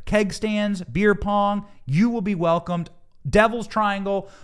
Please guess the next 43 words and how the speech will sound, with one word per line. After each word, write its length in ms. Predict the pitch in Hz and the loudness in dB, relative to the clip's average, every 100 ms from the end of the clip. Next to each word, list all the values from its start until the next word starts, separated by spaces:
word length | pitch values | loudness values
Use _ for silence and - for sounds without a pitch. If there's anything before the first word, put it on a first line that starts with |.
| - | -6
boofing, 640 | 117 240 247 - 240 220 214 - | 2 4 4 0 -2 -2 -6 0
all 260 | 214 262 | 4 4
the 120 | 277 | 4
things 280 | 262 247 208 | 0 -2 -2
you 80 | 202 | -2
like 160 | 202 190 | -2 -4
to 60 | |
do, 160 | 170 185 | -4 -2
Brett. 540 | 160 180 180 - - | 0 0 0 -4 -10
Come 240 | - 196 220 | 0 2 4
on 220 | 208 202 | 4 2
down 280 | 160 156 160 | 2 2 0
to 80 | 143 | -2
Tampa. 540 | - 208 220 143 90 - - - | -2 0 0 -2 -8 -12 -12 -4
The 80 | 156 | 0
group 440 | 151 214 330 359 - - - | 2 2 2 -2 -12 -14 -6
called 420 | - 202 190 - - | 4 6 4 0 -4
Ruth 420 | 117 247 311 - - | 4 6 6 2 -10
Sent 340 | - 123 107 | -4 -4 -2
Us, 260 | 131 214 - | -2 -4 -8
of 200 | - - | -12 -8
course, 240 | 123 110 - | -8 -8 -10
uh, 40 | 71 | -14
uh, 440 | 98 95 78 98 | -10 -10 -10 -10
talking 260 | 98 120 113 | -8 -6 -6
about 240 | 110 117 | -8 -4
Ruth 340 | 131 185 - | 0 0 -2
Bader 280 | 127 139 127 | -4 -2 -2
Ginsburg, 460 | 107 123 107 123 135 | -4 -6 -4 -6 -4
who, 160 | 160 - - | -4 -6 -8
by 120 | 143 | -4
the 60 | 139 | -2
way, 140 | 123 | -2
would 180 | 110 113 | -4 -6
have 140 | 104 - - - | -8 -12 -20 -20
hated 800 | - - 147 240 254 120 95 - - - | -14 -8 -4 -4 -4 -6 -6 -10 -16 -10
this, 440 | 104 113 143 - | -6 -4 -6 -8
and 300 | 135 131 135 - - - - | -6 -4 -6 -10 -20 -14 -8
<laughs> 320 | - - - - | -8 -10 -14 -4
who's, 220 | 190 - - - - | -4 -4 -12 -16 -4
uh, 240 | 139 135 - - | -2 -2 -6 -8
uh, 40 | |
uh, 680 | 131 120 - 107 113 107 | -6 -6 -10 -12 -10 -10